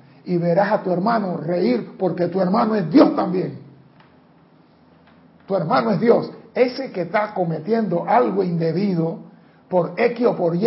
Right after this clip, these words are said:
que tú no sabes qué, en vez de condenarlo y criticarlo,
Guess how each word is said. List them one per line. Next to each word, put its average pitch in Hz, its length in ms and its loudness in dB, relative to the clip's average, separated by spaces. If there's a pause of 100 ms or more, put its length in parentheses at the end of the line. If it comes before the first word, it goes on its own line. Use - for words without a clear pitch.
(120)
que 180 100 -2
tú 220 180 0
no 190 120 0
sabes 180 380 0
qué, 190 540 -6
en 160 200 -4
vez 233 160 -2
de 226 160 -2
condenarlo 175 640 -2
y 170 60 0
criticarlo, 175 720 -2